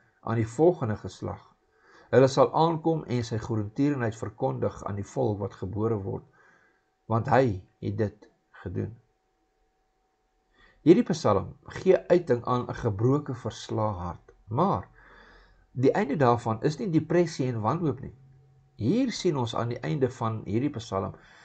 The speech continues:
waar ten spyte van griesame omstandighede, die hart steeds op God vertrou, steeds hoop het op die hand van God vir uitkoms en redding.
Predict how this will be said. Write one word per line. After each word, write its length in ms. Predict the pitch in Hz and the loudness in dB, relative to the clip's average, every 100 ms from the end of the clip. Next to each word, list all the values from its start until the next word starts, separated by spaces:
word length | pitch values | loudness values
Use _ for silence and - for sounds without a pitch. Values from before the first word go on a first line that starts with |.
| - - | -20 -10
waar 380 | 120 131 139 - - _ - | 4 8 8 6 -6 _ -4
ten 160 | 156 | -2
spyte 440 | 156 - 185 240 202 | -2 2 2 2 0
van 220 | 156 139 | 0 0
griesame 640 | - 226 226 - 156 139 | -4 -2 -2 2 2 2
omstandighede, 1000 | 127 120 113 147 165 165 127 101 92 - - - _ _ _ _ | 0 -2 -4 -4 -2 -2 -2 0 0 -4 -12 -20 _ _ _ _
die 160 | 123 | 4
hart 240 | 110 185 - | 8 8 6
steeds 800 | - - 214 123 - - - - _ | -8 -6 0 0 0 -14 -20 -20 _
op 140 | - 127 | -4 -4
God 280 | - 123 - | -2 -2 -2
vertrou, 460 | 113 - 151 101 110 _ _ _ | -10 -4 -4 -4 -8 _ _ _
steeds 460 | - - 220 208 139 | -20 4 6 6 4
hoop 380 | 113 170 175 | 4 4 2
het 220 | 107 92 - _ _ | -2 -2 -4 _ _
op 160 | 120 139 | -6 -2
die 120 | 131 | 0
hand 420 | 104 156 127 - - | 2 0 -2 -16 -8
van 160 | 123 117 | -6 -6
God 380 | - 185 - - _ _ _ _ | -2 -2 -2 -12 _ _ _ _
vir 120 | 139 - | -2 2
uitkoms 440 | 185 180 113 98 - | 2 2 -6 -6 -6
en 140 | 101 | -6
redding. 320 | 101 123 98 | -4 -6 -8